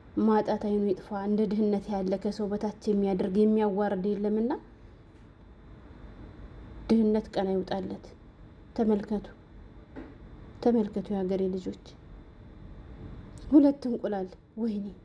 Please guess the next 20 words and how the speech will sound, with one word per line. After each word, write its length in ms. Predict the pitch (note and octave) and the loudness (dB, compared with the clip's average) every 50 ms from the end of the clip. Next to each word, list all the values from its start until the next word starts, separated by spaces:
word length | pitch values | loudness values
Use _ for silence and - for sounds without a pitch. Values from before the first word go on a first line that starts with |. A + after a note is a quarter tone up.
| - - - - - - - - - - - - - - - - - - - - - - - - - - - - | -20 -20 -20 -20 -20 -20 -18 -18 -18 -18 -20 -20 -20 -20 -20 -18 -18 -18 -18 -18 -18 -18 -16 -16 -16 -16 -14 -6
ሁለት 300 | - - B3 C#4 C#4+ C#4 - | 2 4 6 6 6 4 2
እንቁላል፣ 440 | C4+ B3 - - A3+ A3+ G#3 G3+ G3+ - - - - - - - - - - - - - - - - | -2 -2 0 0 0 0 0 -2 -6 -10 -16 -18 -20 -20 -20 -20 -18 -18 -18 -18 -18 -18 -10 -4 0
የፀጉር 420 | A3 A3 - - G#3+ G#3+ G#3+ G3+ | 0 0 2 2 2 4 4 4
መሸፈኛ 500 | G#3 G#3+ G#3 - G#3+ - - G#3+ G#3+ G#3 G#3 G#3 | 2 2 0 -2 -8 -4 0 0 2 2 2 2
ላስቲኮች፣ 540 | G#3 G#3 G#3 - - G#3+ - - G#3+ G#3+ G#3+ - | 2 0 -2 -4 -10 -10 -6 -2 -2 -2 -2 -4
ጫማዎች 480 | - - G#3 G#3 G#3 G#3 G#3 G#3 G3+ G3+ - | -6 -2 0 2 2 4 2 2 2 0 0
ምናምን 420 | - G#3+ G#3 G#3 G3+ G3+ G#3 G3 G3+ | 0 2 2 2 2 2 2 2 2
ነገር፣ 300 | G3+ G#3 G3+ G3 G3+ G3+ - - - - - - - - - - | 2 2 2 2 0 -2 -4 -8 -16 -16 -16 -14 -14 -10 -2 2
ሞዲስ፣ 420 | A#3 B3+ C4 A#3 G#3+ G#3 G3 F#3 - | 4 6 6 6 4 2 -2 -6 -2
የኔ 180 | A3+ A3 G#3+ G#3 F#3+ | -2 0 0 0 -2
ምስኪን 400 | G3 G3 - - - - G3+ G3+ - - - - - - - - - - | -4 -6 -8 -10 -12 -10 -10 -10 -12 -16 -20 -20 -20 -20 -20 -14 -6 -2
አዩዋት፣ 340 | A#3+ A#3 A3+ A3 G#3 - - | 0 2 2 2 2 -2 -8
ይችም 260 | - - - A#3 A3 | -14 -8 -2 0 2
ሞዲስ 320 | G#3+ G#3 G#3 G3+ G3 G#3 - - | 4 4 4 2 2 -2 -2 -2
ማለት 300 | G#3 G3+ - - - - | -2 -2 -2 -4 -6 -6
ነው። 120 | - - - - - - - - - - | -8 -8 -8 -12 -18 -18 -16 -16 -12 -8
ቀለበቶች 520 | - A3 G#3 G#3 G3+ G3+ G3+ - - - - | -2 0 2 2 2 2 0 -4 -6 -4 -2
ምናምን 300 | G#3 G#3 G#3 G#3 G3+ G#3 | -2 0 0 0 0 -2
ሁሉ 160 | G3+ G3 G3+ G#3 | -2 0 0 0
አሉ፣ 160 | G3+ G3+ G#3 | 0 0 0